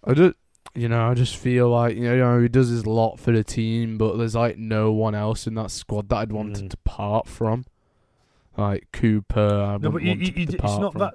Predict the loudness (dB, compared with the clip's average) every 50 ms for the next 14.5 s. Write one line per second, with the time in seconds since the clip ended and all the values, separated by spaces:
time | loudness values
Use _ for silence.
0 | -12 _ _ -12 -8 -6 -6 -6 -6 -6 -6 -6 -8 -8 -8 -8 -8 -6 -6 -6
1 | -6 -6 -6 -4 -4 -4 -2 -2 -2 -2 -2 -4 -4 -6 -6 -8 -14 -16 -12 -6
2 | -4 -2 -2 -2 -4 -4 -2 0 2 2 2 0 -2 -2 -2 -2 -2 -4 -10 _
3 | _ _ _ _ _ _ 2 2 2 4 6 6 6 6 4 4 4 6 6 6
4 | 4 2 -2 _ _ _ -6 -4 -4 -4 -6 -10 -6 -4 -2 -2 -2 -2 -4 -4
5 | -8 -10 -12 _ _ _ _ _ -20 -20 -20 _ _ -20 _ _ _ _ -4 0
6 | 0 2 2 2 -2 -2 -2 -2 -2 -2 -2 -2 -2 0 -2 0 -2 -4 -6 -6
7 | -4 -2 -2 -2 -2 -2 -4 -4 -4 -2 0 0 0 0 0 -2 -4 -4 -4 -4
8 | -4 -6 -4 -2 -2 -2 -2 -4 -6 -4 -4 -4 -2 -2 -2 -2 -2 -2 -4 -4
9 | -2 -2 -2 -2 -2 -6 -6 -6 -8 -8 -6 -6 -6 -6 -6 -6 -4 -4 -4 -4
10 | -6 -6 -4 -4 -4 -4 -6 -8 -6 -6 -2 -2 -4 -4 -2 -2 -2 0 0 0
11 | -2 -2 -2 -2 -2 -2 -4 -4 -2 0 0 0 2 0 -2 -2 -2 -8 -10 -12
12 | -18 _ -12 -10 -8 -8 -10 -8 -6 -4 -4 -2 0 2 2 2 2 0 -4 -6
13 | -10 -10 -8 -8 -8 -8 -8 -8 -10 -6 -4 -4 -4 -2 -4 -6 -6 -8 -12 -12
14 | -10 -8 -8 -8 -10 -10 -10 -12 -12 -12